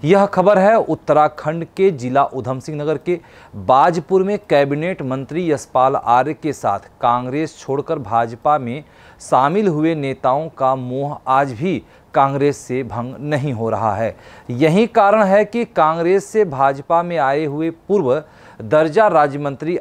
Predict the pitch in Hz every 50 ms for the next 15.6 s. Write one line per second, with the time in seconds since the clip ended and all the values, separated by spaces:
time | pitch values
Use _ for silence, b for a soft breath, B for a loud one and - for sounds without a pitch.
0 | - - 120 127 139 127 131 120 175 208 165 127 120 131 135 127 120 - 175 175
1 | 170 - 165 147 - - 127 127 139 139 - 175 170 151 131 123 143 165 b b
2 | b b b b 135 143 151 151 147 139 135 107 120 135 123 107 104 107 123 -
3 | - 143 113 90 b b b b b b 123 113 104 135 139 151 151 165 - -
4 | 180 180 180 180 - 143 135 139 123 - 143 135 - - 147 151 165 160 - -
5 | 180 175 - - 127 120 123 127 135 139 123 - - 180 185 - - 151 143 143
6 | 151 151 b b b b b - 117 143 143 - 139 135 139 139 131 147 143 135
7 | 135 120 101 - _ _ - 113 123 123 - 143 147 139 143 147 120 135 160 143
8 | 113 117 113 123 127 123 - - 139 151 147 151 151 143 - - 123 123 117 127
9 | 127 131 139 - 143 135 139 147 139 - 120 123 139 160 - b b b b b
10 | b 120 131 151 139 - - - - 147 156 165 175 - - 147 147 147 156 160
11 | 175 185 160 135 139 131 135 147 151 170 151 135 120 143 143 147 131 - 147 139
12 | 147 170 190 190 185 170 123 92 b b b b b - 113 147 151 139 135 156
13 | 160 160 170 180 185 214 220 - - 247 208 151 127 156 151 147 160 170 180 220
14 | 226 185 170 165 - - 175 170 165 143 143 139 135 135 147 160 131 - - -
15 | - - - 135 127 131 127 - 147 151 160